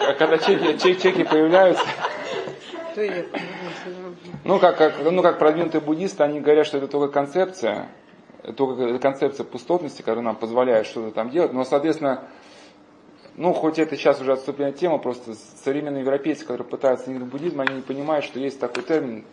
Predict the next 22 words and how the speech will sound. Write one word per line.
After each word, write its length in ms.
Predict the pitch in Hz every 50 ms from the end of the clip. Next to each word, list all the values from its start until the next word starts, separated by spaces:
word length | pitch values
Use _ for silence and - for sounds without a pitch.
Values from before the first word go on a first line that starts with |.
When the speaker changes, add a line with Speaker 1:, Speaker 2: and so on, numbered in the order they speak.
| - - _ - -
Speaker 1:
на 100 | - 117
Востоке 320 | 123 - - 143 - 123
называется 380 | 117 110 127 135 127 127 - 127
упая, 360 | 127 - 143 131 113 101 110
уловка. 420 | 113 123 135 123 - - - - - - - - - - - - - - - - - - - - - - - - - - - _
То 60 | -
есть 100 | 123 123
мы-то 240 | 165 185 180 - 156
считаем, 380 | - - - 170 156 147 143 143
мы 100 | 156 156
привыкли, 340 | - 156 160 165 - 147
что 200 | 135 - - 139
как 200 | 135 156 147 139
оно 140 | 139 139 139
пишется, 440 | 139 - 196 196 - 151 120 123 120
так 220 | - 139 147 143
оно 240 | 143 135 139 139 131
как 200 | - 127 120 120
бы 120 | 120 127 131
и, 80 | 123
и 220 | 120 - - 120 127
делается. 640 | 120 131 120 - - - - - - 92 - -